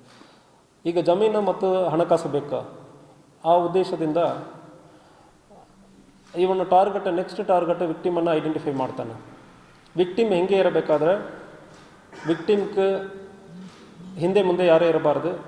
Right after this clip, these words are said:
ಅವರು ಮ-, ಕೊಲೆ ಮಾಡಿ ಮುಗಿದಾದ್ಮೇಲೆ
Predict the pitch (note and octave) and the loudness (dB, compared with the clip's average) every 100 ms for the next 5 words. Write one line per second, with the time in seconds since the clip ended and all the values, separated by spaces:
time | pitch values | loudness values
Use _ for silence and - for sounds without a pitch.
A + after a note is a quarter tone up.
0 | - - D#3+ F3 E3 D#3+ D3+ D3 F3 G#3 | -18 0 4 4 2 0 -2 0 2 4
1 | G3 F#3 F3+ E3 E3 F3 E3+ D#3 D#3 E3+ | 2 2 0 0 -2 2 2 2 0 0
2 | F#3+ | 0